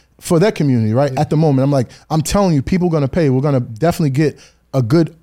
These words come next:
Speaker 1: audience and, and also offer great information and, and, and create our own community.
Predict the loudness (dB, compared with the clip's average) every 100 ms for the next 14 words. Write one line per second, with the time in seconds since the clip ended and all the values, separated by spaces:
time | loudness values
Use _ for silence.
0 | _ 0 2 2 0 -2 -2 -4 0 -2
1 | 0 0 0 0 -2 -2 -6 _ -8 -2
2 | 0 0 0 2 2 0 -2 0 0 0
3 | -2 0 -2 -2 0 2 2 0 -2 -2
4 | -2 0 0 -2